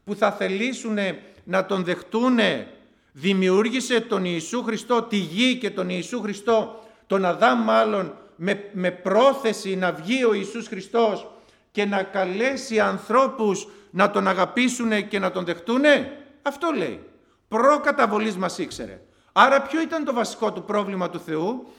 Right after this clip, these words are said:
Ότι είχε φτιάξει αγγέλους που τον αρνηθήκανε. Και γι' αυτό αποφάσισε προκαταβολής να φτιάξει ανθρώπους,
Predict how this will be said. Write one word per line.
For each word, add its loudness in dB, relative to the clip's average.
Ότι 0
είχε 4
φτιάξει 4
αγγέλους 4
που 0
τον 6
αρνηθήκανε. 2
Και 4
γι' 6
αυτό 6
αποφάσισε 4
προκαταβολής 4
να 2
φτιάξει 0
ανθρώπους, 2